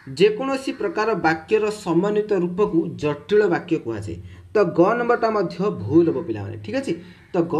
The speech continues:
ନମ୍ବରଟା ମଧ୍ୟ ଭୁଲ ହବ। କାହିଁକି ନା, ଯେକୌଣସି ପ୍ରକାର ବାକ୍ୟର ସମନ୍ୱିତ ରୂପକୁ ମିଶ୍ର ବାକ୍ୟ ବୋଲି କୁହାଯାଏ। ଠିକ୍ ଅଛି, ଯେହେତୁ ସେ ଜଟିଳ ବାକ୍ୟ କହିଦେଲା, ତେଣୁ ଏଠି ଭୁଲ ହେଇଗଲା।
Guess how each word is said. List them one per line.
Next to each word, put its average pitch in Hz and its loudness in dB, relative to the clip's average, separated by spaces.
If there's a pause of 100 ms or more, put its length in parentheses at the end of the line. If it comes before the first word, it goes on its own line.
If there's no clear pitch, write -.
ନମ୍ବରଟା 214 -2
ମଧ୍ୟ 208 -2 (240)
ଭୁଲ 160 4
ହବ। 120 -2
କାହିଁକି 214 0 (360)
ନା, 180 2
ଯେକୌଣସି 196 0
ପ୍ରକାର 226 -2
ବାକ୍ୟର 190 2
ସମନ୍ୱିତ 202 -2
ରୂପକୁ 180 0 (160)
ମିଶ୍ର 175 0
ବାକ୍ୟ 180 0
ବୋଲି 147 0
କୁହାଯାଏ। 104 -8 (420)
ଠିକ୍ 233 -6
ଅଛି, 208 -2
ଯେହେତୁ 180 4
ସେ 185 -2
ଜଟିଳ 147 -4
ବାକ୍ୟ 170 0
କହିଦେଲା, 143 -4
ତେଣୁ 139 -6
ଏଠି 240 -10
ଭୁଲ 127 -4
ହେଇଗଲା। 92 -6